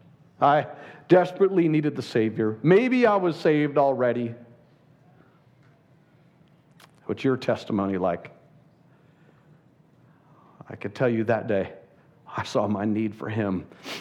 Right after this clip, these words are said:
and progressively for months saw my need for him. The night after Dad died, during that time, Lisa and I had got back together.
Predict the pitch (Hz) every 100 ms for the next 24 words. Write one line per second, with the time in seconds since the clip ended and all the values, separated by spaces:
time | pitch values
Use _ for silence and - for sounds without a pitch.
0 | - 107 - 104 131 156 151 131 107 107
1 | - 104 104 104 107 104 101 101 113 113
2 | 101 107 117 92 - - - - - -
3 | _ 135 135 147 143 151 143 143 127 131
4 | 139 127 117 107 101 104 - - - _
5 | 120 131 135 127 113 - 135 127 110 107
6 | - - - - 135 160 127 113 113 120
7 | 110 123 127 131 - 123 127 101 80